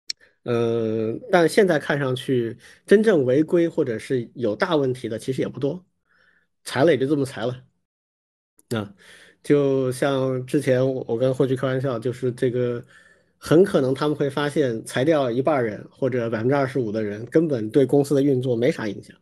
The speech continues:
啊，那这件事情的后果就很大啊，就现在已经看到了。首先是 Facebook 立刻就跟进了，Facebook 现在已经开始裁了。然后这个下一个很，大家认为比较可能概率很高的啊，可能是 Amazon，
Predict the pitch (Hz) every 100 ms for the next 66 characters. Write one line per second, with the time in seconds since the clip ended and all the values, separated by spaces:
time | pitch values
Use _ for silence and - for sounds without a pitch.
0 | _ _ - 104 - _ _ _ _ -
1 | 165 156 147 190 190 165 151 143 151 143
2 | - 170 127 110 110 147 127 117 113 107
3 | 104 104 - 107 135 - 123 117 123 151
4 | 120 127 165 143 139 107 - 117 147 165
5 | 165 147 127 165 151 180 143 131 131 127
6 | 123 151 160 120 - - 139 147 127 131
7 | 139 110 120 135 127 107 104 104 _ _
8 | _ _ _ _ _ _ - 131 147 -
9 | 165 147 139 127 123 113 110 120 139 123
10 | 123 123 117 113 110 104 101 - 190 139
11 | 127 123 - - - - - _ _ _
12 | - 135 135 156 147 120 120 113 113 135
13 | 120 - - 117 110 135 151 147 131 123
14 | 110 147 165 - 107 101 101 - 98 113
15 | 127 131 135 123 107